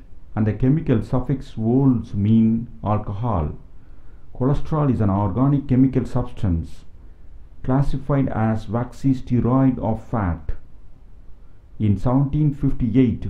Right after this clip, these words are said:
French doctor Francois Pelletier de La Salle isolated cholesterol.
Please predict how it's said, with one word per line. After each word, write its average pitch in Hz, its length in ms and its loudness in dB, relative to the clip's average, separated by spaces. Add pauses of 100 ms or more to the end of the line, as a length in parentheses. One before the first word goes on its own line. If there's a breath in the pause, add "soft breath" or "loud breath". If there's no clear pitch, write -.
French 151 460 0
doctor 104 640 0
Francois 131 720 0
Pelletier 113 600 0
de 101 280 0
La 131 100 6
Salle 101 680 2
isolated 120 580 0
cholesterol. 107 840 -2